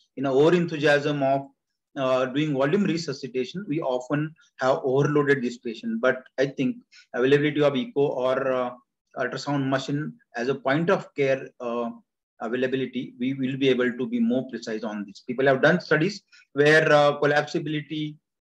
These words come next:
in, uh, various state can have some surrogate measurement given about the, uh, central venous pressure. So we'll look at the last part, that is where, uh, uh, the collapsibility is, uh, less than fifty percent,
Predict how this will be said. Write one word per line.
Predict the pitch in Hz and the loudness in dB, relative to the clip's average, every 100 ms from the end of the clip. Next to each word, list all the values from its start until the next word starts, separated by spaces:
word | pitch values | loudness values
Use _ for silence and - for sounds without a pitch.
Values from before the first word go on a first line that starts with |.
| - | -4
in, | 143 147 | 0 2
uh, | 143 | 4
various | 131 139 151 147 | 6 6 4 0
state | 147 139 - | 0 -2 -2
can | 151 151 | -2 0
have | 147 135 139 | -2 -6 -8
some | - 147 143 143 _ _ | -6 -4 -4 -6 _ _
surrogate | - 147 143 135 170 170 - | -6 0 0 2 0 0 -8
measurement | 135 131 143 143 143 120 | -6 -2 0 -2 -4 -6
given | 120 127 131 | -4 -2 -2
about | 120 123 123 120 | -2 -2 -2 -4
the, | 196 - _ - _ | -8 -10 _ -20 _
uh, | 127 120 120 120 120 120 _ | -4 -2 -2 -2 -4 -6 _
central | _ - 139 147 | _ -4 -4 -2
venous | 135 135 131 | -2 -2 -4
pressure. | - 120 - - | -8 -10 -10 -12
So | - | -6
we'll | 127 139 | -2 0
look | 143 156 | 2 4
at | 160 | 4
the | 156 | 4
last | 139 131 147 - - | 4 4 0 -6 0
part, | 151 - - _ _ _ | 2 0 -4 _ _ _
that | 135 131 | 0 0
is | 151 | 0
where, | 127 143 147 151 | 2 4 4 4
uh, | 143 135 135 135 - _ _ _ | 4 4 2 -2 -10 _ _ _
uh, | - 131 135 | -4 0 2
the | 135 | 0
collapsibility | 139 139 143 143 160 151 156 | 0 2 2 0 -4 -2 -2
is, | 151 135 | -4 -2
uh, | 143 139 135 139 _ _ _ _ _ _ _ 123 | 2 2 2 -2 _ _ _ _ _ _ _ -6
less | 139 139 | -2 0
than | 160 180 | 2 2
fifty | 165 139 147 | 0 -4 -6
percent, | 131 135 139 135 | -4 -4 -4 -8